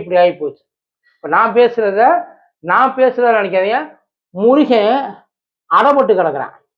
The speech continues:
முருகன் கண்ணீர் விட்டு கதறான். என்னைய பார்க்க வர்றவங்கள்ட்ட இவங்க பூரா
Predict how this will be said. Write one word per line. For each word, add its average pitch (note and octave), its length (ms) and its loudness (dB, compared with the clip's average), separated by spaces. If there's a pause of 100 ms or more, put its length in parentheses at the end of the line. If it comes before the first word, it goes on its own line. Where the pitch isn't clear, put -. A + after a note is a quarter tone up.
(840)
முருகன் C4 480 2
கண்ணீர் C4+ 380 0
விட்டு A#3 160 -4 (100)
கதறான். G#3+ 600 0
என்னைய F#3 200 -2
பார்க்க G3+ 400 2
வர்றவங்கள்ட்ட G3 500 -2
இவங்க E3+ 260 -8
பூரா G#3+ 180 2